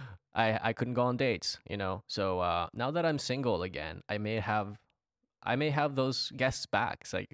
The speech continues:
first date, i-, if they wanna do it, if they wanna hop on the show, that could be fun. I might bring them back, but I am expanding the topic and the thematic of this show to just general conversation and about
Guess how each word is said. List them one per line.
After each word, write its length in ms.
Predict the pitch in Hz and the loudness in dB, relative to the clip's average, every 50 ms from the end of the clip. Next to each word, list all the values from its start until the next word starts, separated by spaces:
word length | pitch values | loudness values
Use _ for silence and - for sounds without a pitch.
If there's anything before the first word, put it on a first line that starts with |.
| - - | -8 -4
first 260 | - 110 104 95 - | -2 0 0 -2 -2
date, 360 | - 98 107 107 90 - - - _ _ _ _ _ _ _ _ _ _ - - | -2 -2 -2 -2 -4 -8 -12 -18 _ _ _ _ _ _ _ _ _ _ -16 -12
i-, 80 | - 104 - - | -10 -10 -8 -6
if 160 | 113 107 - | -8 -6 -4
they 140 | 101 98 101 | -4 -2 0
wanna 240 | 101 101 98 95 | 0 -2 -2 -2
do 240 | 95 92 107 117 117 | -4 -4 -2 -2 -2
it, 160 | 110 90 - | -2 -2 -4
if 140 | - 98 - | -6 -8 -6
they 100 | - 101 | -4 -4
wanna 320 | 95 95 92 92 90 90 - _ _ - | -2 -2 -4 -4 -6 -6 -10 _ _ -6
hop 260 | - 92 82 90 - | -4 -2 -2 0 0
on 160 | 98 95 92 | 0 -2 -2
the 60 | 87 | -4
show, 420 | 85 - - 104 107 113 85 71 - _ - - - - - - _ _ _ _ _ _ | -6 -4 -2 0 0 0 -2 -4 -8 _ -20 -20 -20 -20 -20 -20 _ _ _ _ _ _
that 160 | 90 85 85 - | 0 0 0 -2
could 160 | 104 101 92 | -4 -6 -6
be 100 | 101 95 | -6 -10
fun. 340 | - - 110 104 92 78 - | -6 -2 -2 -2 -2 -2 -2
I 120 | - 120 135 | -2 0 2
might 200 | 139 139 135 120 | 2 2 2 0
bring 180 | 131 131 127 | 0 0 0
them 160 | 120 123 120 107 | 0 -2 0 2
back, 340 | 110 98 85 80 85 - - - | 2 2 0 0 -4 -8 -6 -2
but 380 | - 110 107 107 101 98 - - _ - | 0 2 4 2 2 0 -4 -8 _ 0
I 120 | 127 139 | 2 2
am 200 | 147 156 160 156 | 4 4 2 2
expanding 560 | 143 - - - - 135 123 123 127 131 135 | 0 -2 -4 -2 0 2 2 2 2 0 0
the 80 | 120 123 | -2 -2
topic 460 | - - 110 101 98 - 104 101 - | 0 2 2 2 2 2 -2 -4 -4
and 180 | - 101 104 104 | -4 -6 -4 -4
the 160 | 101 101 110 - _ _ _ _ _ - | -6 -8 -8 -12 _ _ _ _ _ -8
thematic 480 | 120 107 117 117 120 113 110 104 - - | -4 0 2 2 2 2 0 -2 -4 -4
of 160 | - 101 98 | -6 -6 -4
this 140 | 98 101 92 | -6 -6 -4
show 480 | - - - 110 104 101 98 98 98 - - - _ - - | -4 -2 0 0 0 2 0 0 -2 -6 -10 -20 _ -10 -6
to 160 | - 104 101 | -6 -4 -2
just 280 | - 156 143 - - 127 | 0 0 0 0 -2 -4
general 440 | 120 123 117 117 113 113 113 110 101 | 0 0 2 2 4 4 2 2 0
conversation 960 | - - - 110 110 104 80 80 - - 113 110 101 - - 107 104 107 101 - _ _ _ _ _ | 0 -2 -2 -2 -2 -2 -4 -4 -4 -2 -2 -2 -2 -2 -2 -2 -2 -4 -6 -10 _ _ _ _ _
and 220 | - 113 110 107 107 | -4 -2 0 0 0
about 440 | 104 104 - 110 113 101 107 - | -2 0 2 2 2 2 2 0